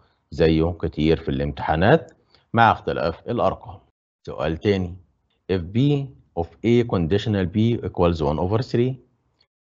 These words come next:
وال P of P equals twelve over twenty-five، then ال P of A intersection P equals.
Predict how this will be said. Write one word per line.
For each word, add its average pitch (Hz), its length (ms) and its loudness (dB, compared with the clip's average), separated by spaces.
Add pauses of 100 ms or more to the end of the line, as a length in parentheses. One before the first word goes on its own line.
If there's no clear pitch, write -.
وال 78 280 2
P - 20 6
of 120 240 6 (100)
P 110 340 4
equals 92 360 0
twelve 87 280 0
over 82 220 0
twenty-five، 104 720 2 (420)
then 98 300 2 (420)
ال 73 260 -4
P 82 300 0 (100)
of - 60 -4 (160)
A 85 160 4 (100)
intersection 78 580 -2 (140)
P 80 240 0 (160)
equals. - 540 -6